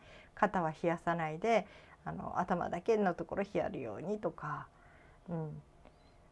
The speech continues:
それからなんかね、いろいろと今までの問題点を解決したそのものを、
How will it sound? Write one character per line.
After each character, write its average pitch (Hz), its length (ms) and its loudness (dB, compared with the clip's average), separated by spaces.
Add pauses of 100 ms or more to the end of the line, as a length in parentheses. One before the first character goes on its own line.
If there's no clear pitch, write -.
(140)
そ - 40 -12
れ 185 40 -12
か 185 100 -2
ら 185 40 2
な 185 80 2
ん 185 40 -6
か 185 100 -2
ね、 196 160 4
い 185 40 0
ろ 170 140 4
い 165 40 2
ろ 170 100 -2
と - 120 -4
今 175 180 4
ま 175 100 4
で 175 80 0
の 160 80 -2
問 160 180 -2
題 160 180 2
点 156 180 -4
を 143 60 -8
解 - 220 -4
決 - 320 -12
し - 100 -14
た 151 200 -6
そ - 160 -12
の 92 640 -12
も 180 160 0
の 160 100 -4
を、 262 220 2